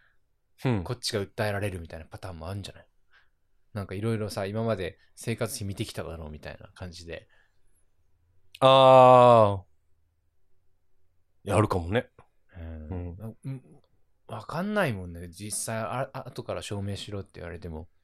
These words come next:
Speaker 1: いや、わかんないよ。特にさ、日本ってその、外で見せる顔と、家の中で二人っきりで見せる時の顔が全然違う人もいるじゃん。
Speaker 2: うん。
Speaker 1: まあ、日本っていうか、人間
Speaker 2: うん。
Speaker 1: っていうか、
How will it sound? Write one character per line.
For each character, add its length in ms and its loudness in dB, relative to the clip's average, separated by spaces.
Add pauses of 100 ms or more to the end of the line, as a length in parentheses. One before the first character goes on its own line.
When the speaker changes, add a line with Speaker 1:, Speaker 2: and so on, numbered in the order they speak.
(840)
Speaker 1:
い 20 0
や、 80 4
わ 120 2
か 180 4
ん 100 4
な 140 2
い 60 0
よ。 120 -6 (220)
特 240 6
に 100 6
さ、 180 4
日 140 2
本 180 4
っ 20 -6
て 100 -4
そ 160 2
の、 220 0
外 400 0
で 100 6
見 100 4
せ 140 0
る 100 -2
顔 240 4
と、 280 -4 (400)
家 180 4
の 60 4
中 220 2
で 80 0
二 180 2
人 100 -2
っ 20 -20
き 120 -10
り 60 0
で 60 -2
見 80 -4
せ 160 -6
る 160 -10 (120)
時 200 -8
の 80 -2
顔 220 2
が 100 0
全 180 2
然 140 4
違 140 -2
う 100 6
人 120 -4
も 100 -2
い 40 -2
る 100 2
じ 100 0
ゃ 20 0
ん。 40 0
Speaker 2:
う 20 -4
ん。 20 -4
Speaker 1:
ま 60 4
あ、 40 6
日 100 8
本 100 8
っ 20 -4
て 60 -6
い 40 -2
う 40 0
か、 60 0
人 160 6
間 260 6 (160)
Speaker 2:
う 20 -2
ん。 200 -2
Speaker 1:
っ 20 -10 (320)
て 80 0
い 40 0
う 40 -2
か、 280 2